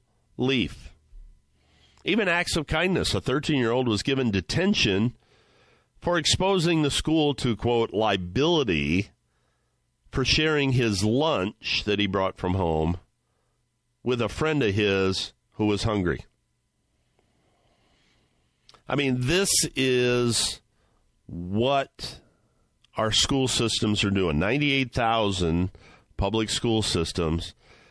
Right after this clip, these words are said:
they're getting suspended for free speech. They're getting suspended for, uh, drawing pictures, telling stories, uh, that involve guns,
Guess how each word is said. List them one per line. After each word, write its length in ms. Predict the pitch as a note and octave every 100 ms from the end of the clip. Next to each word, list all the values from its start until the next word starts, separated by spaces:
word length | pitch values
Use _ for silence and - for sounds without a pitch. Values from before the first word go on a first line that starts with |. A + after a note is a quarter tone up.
| _ _
they're 140 | G#2+
getting 300 | A#2 C3 B2
suspended 920 | A2 G#2+ - - C#3 C3+ A#2+ G#2 G#2
for 720 | G2 - G#2 G2+ F#2+ F#2+ F#2+ F#2 _ _ _ -
free 240 | - G2+
speech. 580 | - - A2+ B2+ - -
They're 160 | F#2+ F#2
getting 560 | G2 F#2+ F#2 F#2 F#2 -
suspended 1080 | - - - A2+ - - A#2+ A2+ A2+ A2 G#2 - - _ -
for, 840 | G#2+ G#2+ G#2 G#2 G2+ G2 G2 F#2+ - _ _ _
uh, 440 | E3 F#2+ F2+ F2+ F2
drawing 500 | E2 G#2 G2 G2 F2+
pictures, 640 | - A#2+ - B2 A2+ G#2+
telling 320 | - G2 F2+
stories, 920 | - - A#2+ A2+ A#2 A2+ A2 G#2+ - - - - -
uh, 240 | - F#2 F#2+
that 160 | G2
involve 460 | G2 F#2+ F#2+ F#2+ F2+
guns, 720 | G#2 G#2 G#2 G2+ G2+ - -